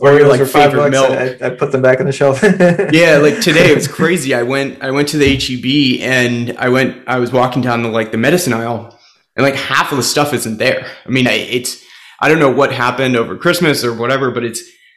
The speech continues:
Speaker 1: it, it is actually insane. It's something I, I personally never seen before, except for during hurricanes in Texas.
Speaker 2: Oh, sure.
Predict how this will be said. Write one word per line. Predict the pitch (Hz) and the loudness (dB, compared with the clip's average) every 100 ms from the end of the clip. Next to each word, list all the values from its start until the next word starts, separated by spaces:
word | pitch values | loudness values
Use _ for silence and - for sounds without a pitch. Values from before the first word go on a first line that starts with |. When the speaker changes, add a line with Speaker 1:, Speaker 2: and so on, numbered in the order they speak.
| _ _ _ - | _ _ _ -8
Speaker 1:
it, | 131 - 151 | -6 -2 0
it | |
is | 156 160 | 2 2
actually | 143 131 - 131 120 | 2 2 0 0 0
insane. | 110 113 139 147 117 | -2 -4 -2 -2 -2
It's | 110 107 - - | -6 -8 -6 -2
something | 135 127 123 | -2 0 0
I, | 117 123 | 0 -2
I | 120 | -2
personally | 127 123 135 127 | -2 -2 0 0
never | 120 117 | 0 -2
seen | 127 120 | -4 -4
before, | 110 127 113 | -6 -4 -2
except | 107 120 - 131 123 | -4 -6 -2 -2 -2
for | - 120 117 | -4 -4 -2
during | 120 110 113 | -4 -4 -6
hurricanes | - 147 127 120 123 104 113 123 | -2 0 2 0 -4 -4 -6 -6
in | 113 | -4
Texas. | 123 139 123 104 - | -2 -2 -2 -4 -2
Speaker 2:
Oh, | 135 135 120 | 2 2 0
sure. | - 143 135 | -4 -6 -8